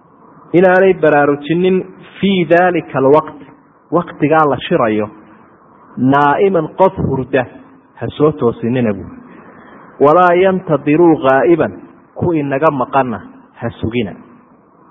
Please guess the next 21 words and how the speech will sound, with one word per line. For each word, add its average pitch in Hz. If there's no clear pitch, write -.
Waa 135
military 135
Nebigu 131
calayhi 120
salaatu 123
wasalaam, 107
sirta 143
ku 135
fiicano. 117
"Istaciinuu 151
umuurakum 151
bilkitmaani 147
fa -
inna 165
kulla 180
dii 139
nicmatin 143
maxsuud." 139
Athar 156
xasan 160
ahaa. 92